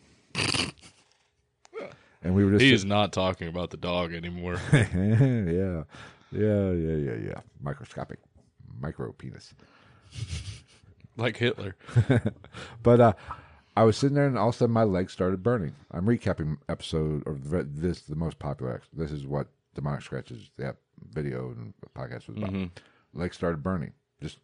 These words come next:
Speaker 1: uh, you know, typical, you see it on Ghost Adventures, you know, and all these paranormal shows, a burning sensation. Look down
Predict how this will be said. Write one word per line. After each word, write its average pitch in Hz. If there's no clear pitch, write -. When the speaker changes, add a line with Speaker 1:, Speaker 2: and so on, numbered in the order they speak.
Speaker 1:
uh, -
you 98
know, 90
typical, 147
you 131
see 175
it 165
on 156
Ghost 143
Adventures, 131
you 131
know, 101
and 104
all 104
these 101
paranormal 104
shows, 85
a 82
burning 95
sensation. 87
Look 76
down 98